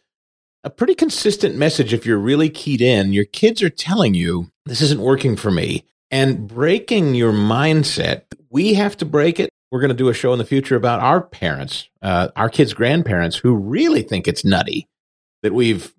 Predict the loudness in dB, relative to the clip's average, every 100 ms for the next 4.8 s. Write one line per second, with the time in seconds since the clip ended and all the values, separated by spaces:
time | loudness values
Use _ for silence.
0 | _ 0 2 2 0 0 2 2 2 2
1 | 0 -4 -12 _ _ _ _ 0 2 2
2 | 0 -2 0 0 0 2 2 0 -4 2
3 | 4 4 0 -2 0 2 2 2 0 0
4 | 0 0 0 0 0 -2 -4 -8